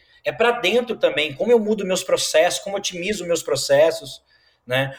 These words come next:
Como que eu mudo a forma das pessoas se relacionarem ou trabalhar. Isso é sensacional.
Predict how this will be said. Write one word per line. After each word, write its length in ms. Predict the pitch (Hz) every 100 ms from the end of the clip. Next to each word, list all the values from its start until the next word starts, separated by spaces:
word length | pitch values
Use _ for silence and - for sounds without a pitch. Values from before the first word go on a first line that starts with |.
| _
Como 200 | 180 208
que 60 | 214
eu 60 |
mudo 280 | 185 190 208
a 40 | 185
forma 360 | - 180 190
das 160 | 180 -
pessoas 360 | 160 - 175 -
se 100 | -
relacionarem 640 | 160 160 143 139 165 160
ou 80 | 147
trabalhar. 800 | 147 147 123 123 135 160 - _ _ _ _ _ _ _ - -
Isso 560 | 175 247 277 - 123 - _ _
é 100 | 170
sensacional. 1200 | 202 277 262 - 254 254 277 196 208 214 - -